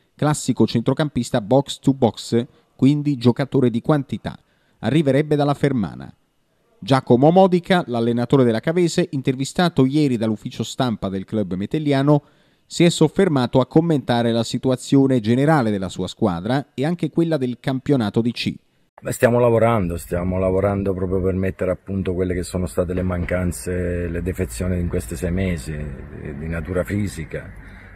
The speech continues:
Speaker 2: Eh, quindi benissimo non li ho trovati, ma ribadisco, penso che sia un problema g-,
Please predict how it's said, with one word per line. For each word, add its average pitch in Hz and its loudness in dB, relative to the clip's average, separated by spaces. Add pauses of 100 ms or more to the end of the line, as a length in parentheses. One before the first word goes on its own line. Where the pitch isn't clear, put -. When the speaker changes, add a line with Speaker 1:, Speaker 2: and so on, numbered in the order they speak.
(220)
Speaker 2:
Eh, 80 -6
quindi 92 0
benissimo 90 -2
non 87 -4
li 87 -4
ho 90 -6
trovati, 90 -4
ma 80 -6
ribadisco, 87 -4
penso 80 -8
che 78 -10
sia 82 -12
un 85 -6
problema 80 -8
g-, 71 -14